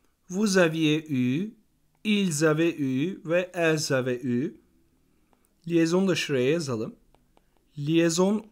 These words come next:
ulama demek. Yani sesin birbirine bağlanması. Cümle daha güzel okunsun ve daha güzel, e, dinlensin, duyulsun diye yapılan bir, e, düzenleme diye düşünebilirsiniz.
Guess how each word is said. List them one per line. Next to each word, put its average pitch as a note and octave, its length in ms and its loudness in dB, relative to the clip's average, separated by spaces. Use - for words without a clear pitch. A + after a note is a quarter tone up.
ulama D#3+ 460 2
demek. B2+ 680 -6
Yani C#3 420 2
sesin E3 800 -2
birbirine D#3 600 2
bağlanması. C3+ 960 -2
Cümle F3+ 420 0
daha F#3+ 560 0
güzel C#3 280 0
okunsun C3 640 -4
ve C#3+ 180 -2
daha D#3+ 200 -2
güzel, C#3 640 -4
e, B2+ 360 -2
dinlensin, D3 720 -2
duyulsun D#3 600 -2
diye C3 180 -2
yapılan C3+ 540 -4
bir, F#3 320 -4
e, C3+ 280 0
düzenleme D#3 640 2
diye D3 160 -4
düşünebilirsiniz. C#3 1000 -6